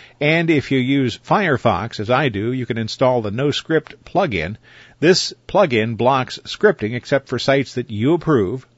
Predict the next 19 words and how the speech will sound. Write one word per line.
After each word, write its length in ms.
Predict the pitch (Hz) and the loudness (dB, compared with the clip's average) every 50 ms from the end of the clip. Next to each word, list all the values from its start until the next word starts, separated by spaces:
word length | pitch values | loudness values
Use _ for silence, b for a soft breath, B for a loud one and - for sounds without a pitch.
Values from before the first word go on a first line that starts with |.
| _ _ | _ _
If 180 | - 113 113 - | -2 -2 -2 0
you 220 | 117 117 117 113 | 2 2 2 2
arrive 300 | 107 113 123 127 135 123 117 | 2 2 0 0 0 0 -2
at 40 | |
a 40 | 113 | -4
page 380 | 98 - 123 127 131 131 117 98 | -4 -2 0 0 0 0 -2 -4
that 140 | 117 104 - | -6 -8 -8
requires 560 | 98 92 - - 135 135 135 127 123 - - - _ | -10 -6 -2 0 0 2 2 0 -2 -4 -6 -10 _
Flash 440 | - 117 110 107 110 117 113 - - | -4 0 0 0 0 -2 -4 -4 -4
or 120 | 120 139 | -4 -4
scripting, 480 | - - - 127 - - - 104 117 - B B B B B B B | -4 -2 -2 -2 -2 -2 -4 -8 -8 -8 B B B B B B B
you'll 160 | - 120 117 | -6 -4 -2
need 180 | 120 127 131 123 | 0 -2 0 -2
to 60 | 127 | -2
tell 260 | - - 131 120 117 | -2 0 2 2 2
NoScript 540 | 117 120 123 120 - - - 117 113 - - | 2 0 -2 -2 -2 -2 -2 -4 -4 -4 -4
to 140 | - 127 110 | -4 -2 -2
allow 320 | 98 95 127 175 165 107 | 0 2 2 2 2 0
it. 160 | 85 82 87 | -2 -2 -6